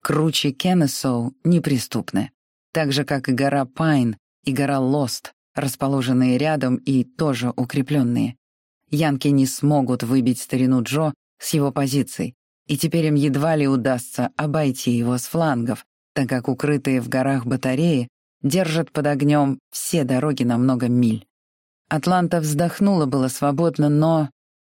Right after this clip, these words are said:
Но ведь гора Кеннесоу была всего в двадцати двух милях от города. В день, когда первые раненые с горы Кеннесоу стали прибывать в город, экипаж миссис Мерриуэзер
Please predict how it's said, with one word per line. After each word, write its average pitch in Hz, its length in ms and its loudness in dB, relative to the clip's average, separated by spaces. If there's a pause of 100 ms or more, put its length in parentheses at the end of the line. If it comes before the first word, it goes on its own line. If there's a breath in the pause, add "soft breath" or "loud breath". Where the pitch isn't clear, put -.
(340)
Но 151 160 2
ведь 143 300 0
гора 147 400 0
Кеннесоу 139 840 -2 (520)
была 151 280 0
всего 151 520 -2
в 131 80 -10
двадцати 139 840 -2
двух 147 520 -2
милях 139 600 2
от 135 200 -4
города. 127 640 -4 (1300)
В 139 100 -4
день, 196 220 2
когда 170 340 0
первые 160 540 0
раненые 151 580 2
с 123 100 -4
горы 151 380 0
Кеннесоу 147 760 0
стали 147 400 -2
прибывать 135 540 0
в 123 140 -4
город, 151 420 -2 (380)
экипаж 180 720 -2
миссис 151 520 0
Мерриуэзер 131 800 2